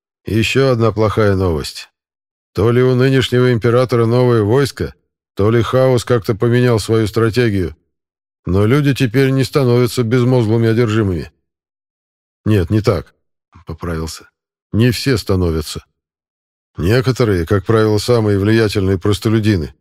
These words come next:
и практически все одарённые, по слухам, как будто усиливаются,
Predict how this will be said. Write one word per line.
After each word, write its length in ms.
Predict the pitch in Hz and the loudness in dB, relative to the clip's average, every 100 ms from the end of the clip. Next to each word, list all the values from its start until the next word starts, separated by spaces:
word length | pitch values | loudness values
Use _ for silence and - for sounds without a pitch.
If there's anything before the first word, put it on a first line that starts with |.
| _ _ | _ _
и 80 | 98 | -8
практически 720 | 87 107 98 131 123 120 117 | -2 -2 0 -2 -2 0 0
все 220 | 101 117 | 0 0
одарённые, 560 | 113 107 110 131 131 120 | 2 2 2 2 0 0
по 180 | - 113 | -2 -4
слухам, 400 | - 123 135 120 | 0 0 0 -2
как 160 | 120 | 0
будто 260 | 117 131 135 | 0 0 0
усиливаются, 800 | 127 - 117 131 123 120 - | -2 0 0 2 0 -2 -6